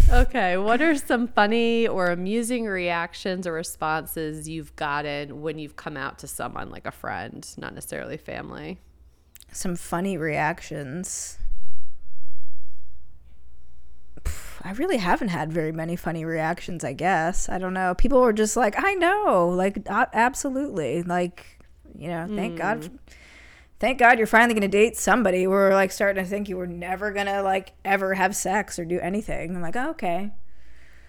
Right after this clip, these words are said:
Speaker 1: Do you find, like, what's the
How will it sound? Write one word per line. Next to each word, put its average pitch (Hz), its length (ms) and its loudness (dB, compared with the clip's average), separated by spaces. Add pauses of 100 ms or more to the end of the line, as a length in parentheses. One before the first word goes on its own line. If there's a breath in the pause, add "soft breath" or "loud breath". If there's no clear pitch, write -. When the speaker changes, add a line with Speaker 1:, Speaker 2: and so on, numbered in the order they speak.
(1200 loud breath)
Speaker 1:
Do - 100 -6
you 240 280 -4
find, 208 600 -6 (200)
like, 208 180 -6
what's 240 380 4 (100)
the 175 280 0